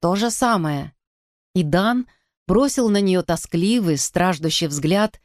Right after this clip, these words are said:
пронзивший ее в самое сердце. «Нет, дружок, не то же самое. И никогда не будет. Полагаю, что собственная мама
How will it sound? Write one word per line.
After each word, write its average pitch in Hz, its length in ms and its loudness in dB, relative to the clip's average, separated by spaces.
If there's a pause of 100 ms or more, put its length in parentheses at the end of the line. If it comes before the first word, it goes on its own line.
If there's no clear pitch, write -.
(300)
пронзивший 185 640 0
ее 170 180 2
в - 60 -8
самое 180 420 0
сердце. - 600 -4 (1040)
«Нет, 190 400 2
дружок, 143 560 -4 (140)
не 220 200 0
то 170 260 0
же 143 120 -4
самое. 139 680 -4 (460)
И 196 80 2
никогда 202 400 2
не 254 100 2
будет. 156 580 -4 (580)
Полагаю, 170 520 2
что 170 280 -2
собственная 170 680 0
мама 185 500 0